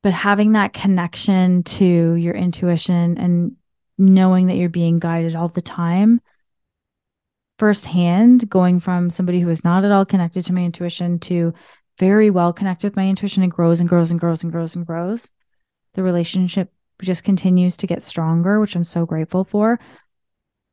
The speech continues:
Life is a lot easier. I've been through some very big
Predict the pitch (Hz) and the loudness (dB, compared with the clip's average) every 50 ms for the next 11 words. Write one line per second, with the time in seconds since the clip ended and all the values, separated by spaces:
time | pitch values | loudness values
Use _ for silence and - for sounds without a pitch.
0 | _ _ _ _ _ _ _ _ _ _ - 202 196 190 185 180 - 196 190 175 | _ _ _ _ _ _ _ _ _ _ -6 -2 0 2 2 2 2 0 -2 -2
1 | - - 180 175 170 160 160 - - - 156 151 151 151 147 - - 160 160 - | -2 -2 -2 0 0 0 0 -2 -2 -4 -6 -4 -4 -4 -6 -4 -6 -8 -8 -8
2 | _ _ _ _ _ _ _ _ _ _ _ _ _ _ _ _ _ _ _ _ | _ _ _ _ _ _ _ _ _ _ _ _ _ _ _ _ _ _ _ _
3 | _ _ _ _ _ _ - - 185 165 - 185 180 180 180 175 170 - 180 180 | _ _ _ _ _ _ -2 -2 -2 0 2 2 4 4 4 2 0 0 0 2
4 | 180 175 175 175 175 170 170 170 170 - _ _ _ _ _ _ _ _ _ _ | 2 4 4 4 2 2 0 0 -2 -6 _ _ _ _ _ _ _ _ _ _
5 | _ _ _ _ _ _ _ _ _ _ _ _ _ _ _ _ _ _ _ _ | _ _ _ _ _ _ _ _ _ _ _ _ _ _ _ _ _ _ _ _
6 | - - 208 190 185 180 175 - - 170 185 190 202 214 226 240 233 202 175 - | -8 -4 -2 0 0 0 -2 -4 -4 -2 0 2 4 4 4 4 4 2 0 0
7 | 214 202 196 190 190 175 180 160 - | 2 2 4 2 2 0 -2 -4 -6